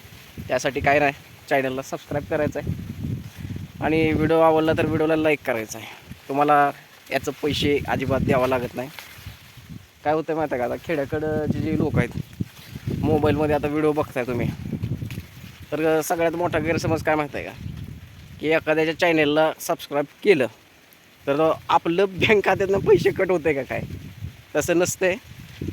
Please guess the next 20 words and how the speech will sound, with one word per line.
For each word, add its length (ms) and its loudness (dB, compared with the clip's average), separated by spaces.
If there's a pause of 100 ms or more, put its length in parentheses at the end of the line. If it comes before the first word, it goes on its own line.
(160)
सबस्क्राईब 380 2 (260)
केलं 220 6
म्हणजे 200 2
काय, 280 4 (320)
फक्त 200 -2 (680)
आमच्यासारख्या 720 2
यूट्यूबर्सचं, 600 0 (440)
आता 120 -4
मी 140 2
काय 100 4
एवढा 180 2
मोठा 220 0
यूट्यूबर 380 -2
नाही, 160 -6 (1120)
छोटासा 440 -2
यूट्यूबर 380 -2
आहे 80 4
आपला, 280 -2 (1120)
गावात 280 -2
राहतोय, 420 0